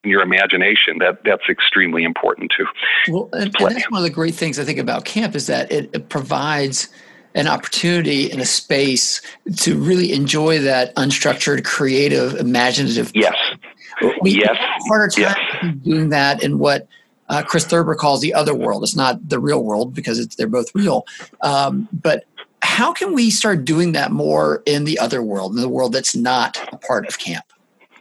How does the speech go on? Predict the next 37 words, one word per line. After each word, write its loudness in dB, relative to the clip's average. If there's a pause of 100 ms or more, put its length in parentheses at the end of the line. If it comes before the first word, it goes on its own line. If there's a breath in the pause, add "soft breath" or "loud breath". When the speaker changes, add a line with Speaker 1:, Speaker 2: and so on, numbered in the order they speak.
(1700 loud breath)
Speaker 1:
What 0
you 4
do 4
is, 2 (160)
uh, 4
realize 2
you 2
can, 0 (100)
uh, 0
wear 2
different 0
kinds 2
of 2
hats. 2 (380 loud breath)
Speaker 2:
Mm. 0
Speaker 1:
You 2
can 2
provide 2
structure 2
and 2
say, 4
"Let's 2
play 2
this. 2 (120)
I 2
know 4
how 2
to 0
do 0
this. 2
Would 0
you 4
like 0
to -2
play 0
this 2
with 2